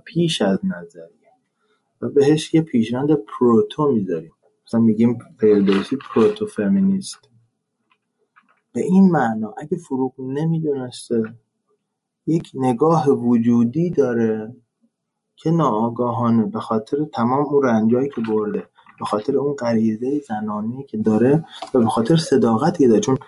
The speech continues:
خیلی این رنجا رو بردن، ولی اون صداقت و اون صراحت رو ندارن که بیان بکنن.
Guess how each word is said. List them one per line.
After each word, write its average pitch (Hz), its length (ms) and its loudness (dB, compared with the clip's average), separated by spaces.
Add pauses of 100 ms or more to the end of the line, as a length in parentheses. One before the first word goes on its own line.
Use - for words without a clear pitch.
(160)
خیلی 139 320 2
این 139 220 2
رنجا 104 400 4
رو 101 100 4
بردن، 87 580 -2 (300)
ولی - 120 -2
اون 175 140 2
صداقت 113 640 0
و - 40 2
اون 113 260 -2 (120)
صراحت 113 540 -2
رو 123 140 -2
ندارن 101 380 -6
که 95 60 -14
بیان 90 260 -12
بکنن. - 220 -20